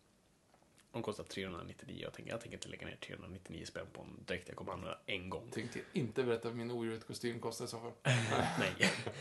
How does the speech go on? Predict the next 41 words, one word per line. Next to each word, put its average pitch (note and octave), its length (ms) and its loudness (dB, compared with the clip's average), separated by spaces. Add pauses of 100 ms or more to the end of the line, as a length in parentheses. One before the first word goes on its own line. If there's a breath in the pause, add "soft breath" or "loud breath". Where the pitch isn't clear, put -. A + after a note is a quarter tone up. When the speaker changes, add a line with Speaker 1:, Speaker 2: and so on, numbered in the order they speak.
(100)
Speaker 1:
det D#3 120 10
var E3 60 10
din D#3 220 8
fest, - 300 8
så A#2 100 4
det A#2+ 60 8
är B2 40 8
mer A#2 100 8
Speaker 2:
Ja. B2+ 200 8
Speaker 1:
okej. F2+ 180 6 (440 loud breath)
Eh, G2+ 180 8
och G#2+ 140 4
du C3 120 8
kommer C#3 320 10
använda E2+ 380 4
den E2 100 0
igen. F#2+ 240 4 (180)
Speaker 2:
Ja, - 80 -4 (100)
jag A#2 280 4
Speaker 1:
Bara A#2 80 2
Speaker 2:
tror G#2+ 200 12
det. A2 100 8
Speaker 1:
som G#2 240 4
ett - 340 2
alternativ G#2 640 4
när F#2+ 120 4
du F#2 60 4
inte F#2 260 -2
har G2+ 200 4
något, F2+ 180 0
när G2 80 -2
du F2+ 320 -2
är - 40 -2
hemma G2+ 260 0
en F2+ 100 -2
söndag, - 320 2
liksom. - 280 -6 (160)
Kolla F#2+ 180 0
på - 120 -6
fotboll. - 340 -4 (220)
Speaker 2:
Japp. G#2+ 280 4